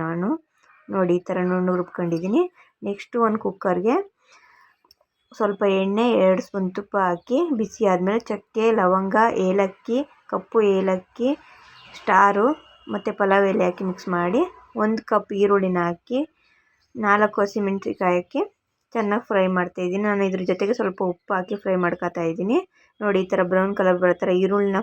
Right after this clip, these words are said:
ಫ್ರೈ ಮಾಡ್ಕೋಬೇಕು, ಅದರ ಟೇಸ್ಟೇ ಬೇರೆ ಇರುತ್ತೆ. ನೆಕ್ಸ್ಟ್ ನಾನು ಮುಕ್ಕಾಲು ಕೆ ಜಿ ಚಿಕನ್ನ ತಗೊಂಡು ನೀಟಾಗಿ ಎರಡು ಮೂರು ಸಲ ತೊಳೆದು ಹಾಕ್ತಾಯಿದ್ದೀನಿ. ಇದೊಂದು ಐದು ನಿಮಿಷ ಫ್ರೈ ಆದಮೇಲೆ ನಾನೊಂದು ಅರ್ಧ, ಅರ್ಧ ಸ್ಪೂನ್ ಅರಿಶಿನ ಪುಡಿ ಹಾಕ್ತಾಯಿದ್ದೀನಿ. ಇದನ್ನು ಅಷ್ಟೇ ಚೆನ್ನಾಗಿ ಮಿಕ್ಸ್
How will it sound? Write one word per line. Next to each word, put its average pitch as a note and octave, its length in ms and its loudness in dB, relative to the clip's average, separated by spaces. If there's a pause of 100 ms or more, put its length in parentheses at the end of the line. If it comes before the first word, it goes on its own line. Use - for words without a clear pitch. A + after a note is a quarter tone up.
ಫ್ರೈ F3+ 200 2
ಮಾಡ್ಕೋಬೇಕು, E3+ 500 -4 (440)
ಅದರ G3+ 160 -2 (100)
ಟೇಸ್ಟೇ G#3 360 -4 (100)
ಬೇರೆ F3+ 280 4
ಇರುತ್ತೆ. E3+ 340 -4 (420)
ನೆಕ್ಸ್ಟ್ A3 220 -12 (100)
ನಾನು G3 220 -2
ಮುಕ್ಕಾಲು F#3+ 340 -4
ಕೆ G#3 140 -2
ಜಿ F#3+ 80 -6 (100)
ಚಿಕನ್ನ G3 420 -6
ತಗೊಂಡು E3+ 380 -6 (1400)
ನೀಟಾಗಿ A3 380 4
ಎರಡು F#3+ 160 4
ಮೂರು G3 120 -2
ಸಲ F#3 240 0
ತೊಳೆದು F#3+ 300 2
ಹಾಕ್ತಾಯಿದ್ದೀನಿ. F3 600 -2 (120)
ಇದೊಂದು G3 320 0
ಐದು A3 180 2
ನಿಮಿಷ G#3+ 180 -4 (120)
ಫ್ರೈ F#3+ 120 0 (120)
ಆದಮೇಲೆ G3 320 -6
ನಾನೊಂದು F#3 400 -2
ಅರ್ಧ, F3+ 180 -2 (1040)
ಅರ್ಧ F#3+ 200 0 (120)
ಸ್ಪೂನ್ B3 300 -4
ಅರಿಶಿನ F#3+ 320 -6
ಪುಡಿ F#3+ 200 2
ಹಾಕ್ತಾಯಿದ್ದೀನಿ. F3+ 560 0 (600)
ಇದನ್ನು G3+ 300 0
ಅಷ್ಟೇ G#3+ 200 -6 (160)
ಚೆನ್ನಾಗಿ G3 320 -2
ಮಿಕ್ಸ್ F#3 240 -10